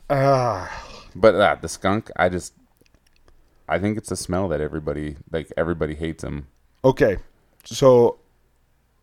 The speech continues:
Speaker 1: if, if you knew that they were never gonna bite you and they didn't stink and you could potty train 'em, would you have a skunk, a raccoon, or a possum pet?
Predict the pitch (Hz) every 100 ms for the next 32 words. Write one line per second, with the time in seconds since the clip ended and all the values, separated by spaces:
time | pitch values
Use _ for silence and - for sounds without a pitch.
0 | _ 147 117 - 120 113 151 180 170 175
1 | 156 123 113 107 110 127 160 151 143 131
2 | 123 107 - 107 110 - _ _ _ _
3 | - 110 104 117 139 139 - 135 120 -
4 | - - 131 131 135 135 139 127 127 120
5 | 110 - 107 98 95 - _ _ _ _
6 | _ - 107 120 113 98 - - 131 147
7 | - 131 113 107 - 131 120 98 92 98
8 | 98 95 98 87 101 85 -